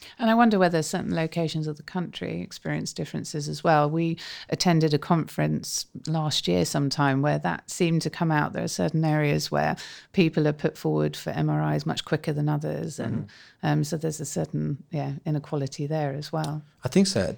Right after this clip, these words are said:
Speaker 2: A postcode lottery, I mean, that's, that's based in the U K system, isn't it? And I, and I can't really speak with experience of the, the North American system, but certainly the, the care pathway is very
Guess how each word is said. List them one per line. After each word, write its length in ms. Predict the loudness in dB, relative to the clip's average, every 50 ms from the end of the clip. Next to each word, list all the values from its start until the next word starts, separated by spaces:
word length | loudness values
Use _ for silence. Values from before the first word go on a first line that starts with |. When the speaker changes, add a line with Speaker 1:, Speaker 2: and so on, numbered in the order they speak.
| -4
Speaker 2:
A 80 | -4 -4
postcode 540 | 2 2 4 4 4 2 2 2 2 4 4
lottery, 340 | 2 0 0 2 2 2
I 20 | 4
mean, 120 | 4 2
that's, 180 | 2 0 -2 -6
that's 300 | -6 _ -4 -4 -2 0
based 320 | 0 2 2 2 2 0
in 40 | 0
the 80 | 2 0
U 100 | 0 0
K 240 | 0 -2 -2 0
system, 340 | 0 -2 -2 -4 -2 2 4
isn't 180 | 4 4 4 2
it? 40 | 2
And 100 | 2 0
I, 80 | -2 0
and 140 | -2 -4 -4 -4
I 80 | -8 -12
can't 300 | -6 -2 -2 -2 0 0
really 160 | 0 0 0
speak 320 | 0 0 2 0 0 0
with 100 | 0 -4
experience 520 | -2 -2 0 2 2 4 4 2 0 -2 -4
of 120 | -6 -2
the, 240 | 0 0 -2 -2 -4 -10 _ _ _ _
the 60 | 0
North 220 | 2 2 2 2 2
American 420 | 4 4 6 4 4 2 0 -2
system, 420 | 0 0 -2 -2 -4 -4 -6 -4
but 100 | -4 -4
certainly 320 | -4 -2 0 0 0 0 -2
the, 120 | -4 -6 -8 -12 -20 -20 _ _
the 100 | -20 -16
care 260 | -4 0 2 2 2
pathway 520 | 2 2 0 2 2 0 0 -2 0 0 0
is 120 | 0 -2
very 600 | -6 -4 0 2 4 6 6 4 4 2 0 -4